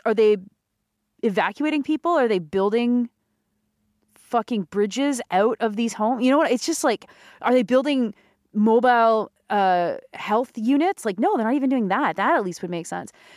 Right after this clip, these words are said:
But we're so, like, a-, anytime the state has a chance to remind us of its authority, it takes it. And now is, like, the time. This is the, the, the best possible imaginable solution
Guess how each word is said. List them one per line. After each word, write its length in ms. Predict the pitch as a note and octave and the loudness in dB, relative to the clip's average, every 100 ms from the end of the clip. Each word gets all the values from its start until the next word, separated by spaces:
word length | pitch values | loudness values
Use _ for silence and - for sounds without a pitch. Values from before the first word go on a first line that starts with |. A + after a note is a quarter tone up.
| - | -6
But 220 | - A#3+ A3 | 0 0 2
we're 220 | A#3 C4+ | 0 0
so, 600 | - - B3+ C#4+ D4+ D4+ | 0 0 2 4 4 2
like, 280 | C4+ A3+ G#3 - | 2 0 -2 -6
a-, 180 | A#3+ A#3+ | -6 -2
anytime 460 | C4+ D4 - C4+ | 0 -2 -2 -2
the 60 | A#3+ | -2
state 360 | - A#3 A3 | -4 -2 -2
has 560 | G3 G3+ G#3+ G#3 F#3+ - - _ - | -2 -2 0 0 -2 -10 -18 _ -8
a 80 | |
chance 680 | F#3+ - B3+ A#3 F#3+ - - | -6 -4 -2 0 0 -4 -10
to 200 | - A3+ | -8 -4
remind 580 | G3+ F#3+ G3 G#3 A#3+ A#3 | -2 -2 0 0 0 0
us 180 | F#3+ - | 0 -4
of 120 | F3+ - | -8 -2
its 200 | G#3+ G#3+ | -2 -2
authority, 800 | F#3+ - F#3+ G#3+ F#3 D3 - F3+ _ _ _ | -6 -6 -2 -2 -2 -6 -12 -16 _ _ _
it 160 | A3+ A3+ | -2 -2
takes 380 | - B3 - | -2 -4 -2
it. 240 | F3 A#2+ - _ _ _ - | -6 -6 -8 _ _ _ -4
And 380 | G#3 G3+ G3+ G3 | 0 0 -2 -2
now 360 | G#3 A3 B3+ | 0 2 4
is, 200 | A#3 G3 | 2 2
like, 380 | G3+ F3+ F3 E3 | 0 -2 -2 -4
the 240 | E3+ G#3+ G#3 | 0 2 0
time. 440 | - G3 G#3+ D3+ | 0 0 0 0
This 180 | F#3 F#3+ | -4 -6
is 80 | F#3 | -4
the, 260 | G3 F#3+ E3 | -2 -2 -2
the, 440 | F#3 F3+ F3 E3+ | 0 2 2 2
the 140 | E3 F3 | -2 -4
best 420 | D#3+ F3 F#3 - | -2 -2 -4 -12
possible 720 | - F3+ F#3 F3+ F3+ F3 E3+ - A3 | -6 -6 -6 -6 -2 0 -2 -6 -14
imaginable 720 | - F#3+ F#3 F3+ G3+ G3 F3+ F3 | -4 -2 0 0 0 -2 -4 -4
solution 800 | - F3+ F#3+ A3 E3 D3+ - | -6 -6 -4 -4 -6 -8 -10